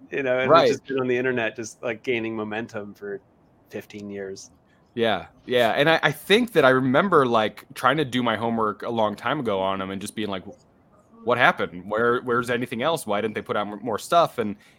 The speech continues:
Speaker 2: and I think I remember finding, maybe it was Daniel, like, uh,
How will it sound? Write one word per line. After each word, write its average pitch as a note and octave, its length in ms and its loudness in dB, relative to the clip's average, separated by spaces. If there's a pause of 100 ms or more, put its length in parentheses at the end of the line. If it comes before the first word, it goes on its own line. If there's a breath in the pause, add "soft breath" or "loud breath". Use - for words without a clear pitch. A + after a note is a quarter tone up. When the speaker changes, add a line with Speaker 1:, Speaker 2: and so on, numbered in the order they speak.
Speaker 2:
and C3 80 -2
I C3 40 0
think G3 200 -2
I - 20 2
remember C#3+ 300 0
finding, B2 760 -2
maybe B2+ 200 -4
it G#3+ 80 -4
was B2+ 120 -6
Daniel, G#2+ 600 -2
like, G#2 360 -6
uh, G2+ 420 -2